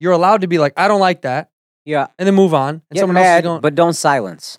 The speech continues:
Speaker 1: Well, yeah, but, but you're, you're allowed to be like, "I don't like it." It's like, "That's fine." People
Speaker 2: Yeah.
Speaker 1: are allowed to hate a bunch of shit.
Speaker 2: Hate
Speaker 1: I don't
Speaker 2: it.
Speaker 1: like asics shoes, but I'm not about to go fucking lose my shit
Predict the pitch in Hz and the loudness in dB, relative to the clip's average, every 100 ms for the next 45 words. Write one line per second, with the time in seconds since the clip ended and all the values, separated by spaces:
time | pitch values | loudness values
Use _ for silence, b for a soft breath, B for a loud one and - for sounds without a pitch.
0 | _ 269 359 427 427 415 415 403 254 269 | _ -2 2 2 4 4 6 2 0 2
1 | 320 285 349 330 349 349 294 277 285 302 | 2 4 4 4 2 2 0 0 2 2
2 | 302 330 247 175 202 262 262 269 269 269 | 2 2 -2 -2 0 0 -2 -2 -4 -6
3 | _ _ 233 269 277 247 254 233 180 233 | _ _ -4 2 2 4 2 0 -2 0
4 | 226 208 226 220 - 208 175 _ _ _ | 0 -2 -4 -6 -4 -4 -4 _ _ _
5 | _ 190 302 370 269 240 226 190 220 240 | _ -4 0 2 2 2 0 0 -2 -4
6 | - - - 233 196 120 - - 147 170 | -8 -8 -6 -4 -6 -10 -16 -12 -4 -2
7 | 190 196 190 160 170 170 170 160 165 165 | 0 -2 -2 -2 -2 -2 -4 -4 -2 0
8 | 165 - _ _ _ - 175 175 156 180 | -4 -8 _ _ _ -8 -8 -4 -4 -4
9 | 175 160 147 - 190 202 | -4 -6 -8 -4 -2 -4